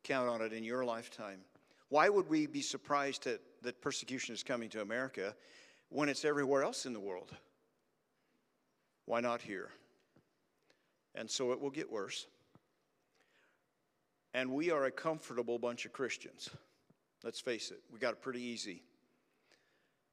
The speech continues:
Talk to anybody who's lived somewhere else, and they will tell you, Christians in America have it easy. And I'm concerned about that. That's why the message this morning, talking about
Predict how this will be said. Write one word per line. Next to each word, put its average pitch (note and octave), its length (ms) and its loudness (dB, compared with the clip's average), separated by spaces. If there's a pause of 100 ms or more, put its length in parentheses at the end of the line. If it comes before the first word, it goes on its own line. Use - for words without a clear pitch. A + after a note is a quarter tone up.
(160)
Talk B2+ 180 0
to C3+ 80 -4
anybody A#2+ 400 0
who's A#2 240 -6
lived A#2 240 -4
somewhere G#2+ 440 -2
else, G2 360 -2 (100)
and G2+ 120 -12
they G2 80 -8
will F#2+ 100 -10
tell A#2+ 260 -4
you, F2 140 -14 (560)
Christians A#2 480 -4
in A2+ 80 -4
America A2 460 -4
have F#2+ 160 -8
it F2+ 60 -14
easy. G#2+ 340 -10 (1200)
And A2+ 120 2
I'm C#3+ 100 6
concerned G#3 460 4
about G2+ 300 0
that. F#2+ 260 -2 (720)
That's A2+ 200 -6
why A#2+ 200 4
the A2 100 -4
message A2+ 420 -4
this - 220 -8
morning, A#2 380 -2 (960)
talking A#2 320 0
about F#2+ 320 -4